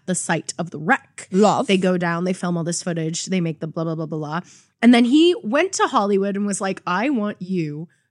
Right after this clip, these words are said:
Speaker 1: to fund me going down to the Titanic in a submarine.
Speaker 2: Absolutely.
Speaker 1: That was how he approached it.
Speaker 2: That's awesome.
Speaker 1: He, and he has said that he didn't even really particularly want to make a movie.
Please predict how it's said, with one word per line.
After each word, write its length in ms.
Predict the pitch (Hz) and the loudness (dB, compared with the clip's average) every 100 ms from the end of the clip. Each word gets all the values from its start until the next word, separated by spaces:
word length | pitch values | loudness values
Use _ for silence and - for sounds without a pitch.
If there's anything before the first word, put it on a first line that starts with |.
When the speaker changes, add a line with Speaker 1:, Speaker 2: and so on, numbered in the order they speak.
| - | -6
Speaker 1:
to 160 | - 240 | 0 0
fund 420 | - 294 285 240 | 0 2 4 4
me 520 | 208 202 156 147 170 - - - 202 | 4 4 2 -2 -8 -12 -20 -8 0
going 360 | 220 220 254 196 | 4 6 6 4
down 500 | 208 208 220 294 359 - - | 2 2 2 4 2 0 -8
to 320 | - 311 370 | 2 4 6
the 120 | 392 | 4
Titanic 560 | - 320 269 240 220 226 | 2 0 2 0 0 0
in 120 | 214 | -2
a 40 | |
submarine. 680 | 208 170 160 160 143 - 208 - | -2 -4 -4 -8 -8 -4 -4 -2
Speaker 2:
Absolutely. 360 | 208 202 208 220 | -2 0 4 4
Speaker 1:
That 100 | 233 | 6
was 120 | 254 | 4
how 160 | 262 262 | 4 4
he 100 | 262 | 2
approached 440 | 233 214 175 - | 2 0 0 -2
it. 220 | 165 - - | -6 -6 -2
Speaker 2:
That's 160 | 233 - | -2 0
awesome. 380 | 160 175 127 | -2 -2 2
Speaker 1:
He, 360 | 196 339 339 - - | 8 8 8 2 0
and 140 | 277 | 2
he 140 | 262 | 6
has 160 | 359 381 | 4 4
said 280 | - 226 208 | 0 0 0
that 200 | 214 - _ | -2 -6 _
he 240 | _ 320 | _ 6
didn't 220 | 403 466 | 6 6
even 260 | 392 392 320 | 4 4 4
really 340 | 262 262 262 | 4 4 4
particularly 720 | 240 240 - 247 311 302 330 320 | 0 -2 -4 -2 0 2 4 2
want 300 | 208 214 - | 2 -2 0
to 100 | 254 | 2
make 180 | 214 | 4
a 60 | 240 | 4
movie. 440 | 185 165 160 160 | 4 4 0 -2